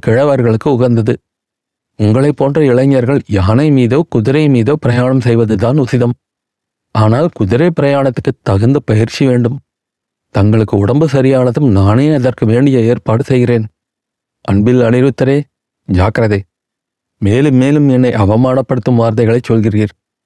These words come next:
இன்றைக்கு ஏதோ இந்த அசந்தர்ப்பம் நேரிட்டு விட்டபடியால் எனக்கு குதிரையை ஏற்றமே தெரியாது என்று முடிவு கட்டிவிட்டீர். ஏதோ ஒரு சமயம் பல்லக்கில் சென்றபடியால்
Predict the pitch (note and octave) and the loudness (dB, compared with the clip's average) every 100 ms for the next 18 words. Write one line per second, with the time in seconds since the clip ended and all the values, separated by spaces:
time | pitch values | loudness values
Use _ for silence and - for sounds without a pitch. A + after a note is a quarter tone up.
0 | _ _ _ _ - G2+ G#2 B2+ B2 C#3 | _ _ _ _ -2 0 2 0 0 0
1 | B2+ C3 D3 E3+ C#3+ C3 A#2 G#2+ C3+ C#3 | 2 0 0 0 2 0 0 -2 0 0
2 | C3 - D#3 D#3+ - C3 B2 A#2+ B2 A2+ | 0 -2 -2 -2 -2 -2 0 0 0 -2
3 | A#2 A#2+ C3 F3 - _ _ _ - A2+ | -2 0 0 0 -4 _ _ _ -4 -2
4 | A2+ A#2 - F#2+ B2+ D3 D3 C3+ C3+ C#3 | -2 -4 -4 -2 0 2 2 0 0 0
5 | D#3+ A#2+ A2 C#3 C#3+ D3 C3+ B2 A#2 A#2+ | 0 0 0 2 2 0 0 0 0 0
6 | A2+ A2 A#2 G#2 A2 G2+ _ _ _ _ | 0 0 -2 0 -2 -4 _ _ _ _
7 | _ _ _ A2+ G2 G#2+ B2+ D3 C3 B2 | _ _ _ -2 0 2 2 0 0 0
8 | B2+ C#3 D3 A#2+ B2 A#2 B2+ B3 A#2 A#2+ | 0 0 0 0 0 0 -2 0 -2 0
9 | A#2 A#2+ C#3+ | 0 0 -2